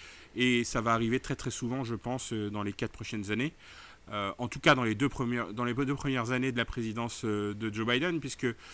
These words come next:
en deux mille vingt-deux, il y a de nouveau un tiers, euh, du Sénat qui est renouvelé et qui peut encore changer, euh, la, la constitution, euh, de, du Sénat et donc, euh, l'équilibre des forces à l'intérieur du Sénat.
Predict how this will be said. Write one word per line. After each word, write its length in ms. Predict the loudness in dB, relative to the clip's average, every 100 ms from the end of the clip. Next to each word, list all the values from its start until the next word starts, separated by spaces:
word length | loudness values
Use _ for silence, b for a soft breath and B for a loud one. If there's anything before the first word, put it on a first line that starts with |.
| B B B
en 100 | -4
deux 100 | 0
mille 180 | 2 2
vingt-deux, 540 | 2 2 2 4 4 0
il 100 | -2
y 80 | 2
a 120 | 2
de 180 | 0 0
nouveau 520 | 0 0 2 2 2 b b b -4
un 100 | -2
tiers, 460 | 0 2 4 4 2
euh, 440 | 0 0 -2 -4
du 200 | -4 -4
Sénat 320 | 0 0 0
qui 160 | -2 -2
est 20 |
renouvelé 520 | 0 0 -2 2 2 0 b b b
et 80 | -10
qui 140 | -6 -2
peut 200 | 2 2
encore 320 | 2 -2 0
changer, 500 | -2 -2 2 4 4
euh, 420 | 2 2 0 0
la, 500 | 0 0 2 2 0 B B B -20 -20 -8
la 160 | 0 2
constitution, 760 | 2 0 -2 -2 0 2 2 0 -2
euh, 240 | 0 2
de, 460 | 2 2 2 2 0
du 160 | 0 0
Sénat 460 | 4 6 8 6 4
et 120 | 2
donc, 320 | 2 0 4
euh, 180 | 4 4
l'équilibre 580 | 6 6 6 4 4 6
des 100 | 6
forces 320 | 4 0 2
à 60 | 2
l'intérieur 300 | 2 0 0
du 80 | -2
Sénat. 240 | -4 -6